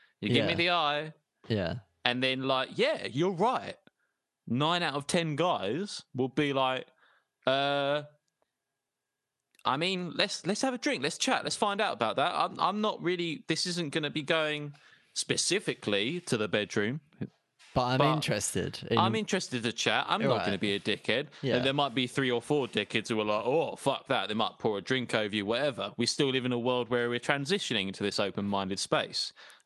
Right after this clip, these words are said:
Speaker 1: Okay?
Speaker 2: Right.
Speaker 1: But you've got to be able to roll with the punches, surely. You've got to be able to take that. And, and you're not gonna find the true love that you really want. It's, it's, it's almost like,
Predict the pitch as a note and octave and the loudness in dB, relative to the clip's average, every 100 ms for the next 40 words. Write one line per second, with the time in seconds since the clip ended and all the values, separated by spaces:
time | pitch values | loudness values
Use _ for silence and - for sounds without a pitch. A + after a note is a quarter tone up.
0 | G2+ - F#2+ B2+ D3+ - A2+ C3 G#2 - | -6 0 0 -2 -4 -2 0 0 -4 -10
1 | _ - - - A#3 C#3 G#2+ - _ _ | _ -20 -20 -2 0 2 0 -6 _ _
2 | _ _ _ _ - - _ _ _ _ | _ _ _ _ -20 -20 _ _ _ _
3 | - A#3 C4 D#3 E3+ D3 C#3 C#3 D#3+ D3 | -4 2 2 2 0 0 -2 0 0 0
4 | B2+ B2 D#3+ D3 - F#2 - F#2 F2 F#2 | -2 0 0 0 -4 -2 0 0 0 0
5 | C#3 - _ - F#3 A#3+ D3+ D#3+ D3 C3 | -2 -8 _ -4 0 0 0 0 -2 -2
6 | G#3 G#3 - F#2 G2 C3+ - - _ _ | -2 -2 -4 -2 0 0 -4 -20 _ _
7 | _ D#3+ E3+ - F3+ F#3+ G#3 F#3 - F3+ | _ 2 2 2 2 2 0 -2 0 0
8 | E3 - G3 E3+ D3 D3 - D#3+ D3 - | 2 2 2 4 2 -2 0 0 0 0
9 | F#3+ D#3+ E3 D3+ - D3+ C#3+ C3+ D3 C3+ | 0 2 2 2 0 -2 0 0 0 0
10 | C3 E3+ - G#2 B2+ _ _ _ _ - | 0 0 0 -2 -6 _ _ _ _ -8
11 | - G3 A#3+ A3+ A3 - F#3+ A#3+ G#3+ F#3+ | -2 0 0 0 -2 -2 0 0 0 0
12 | - F#3 | 0 0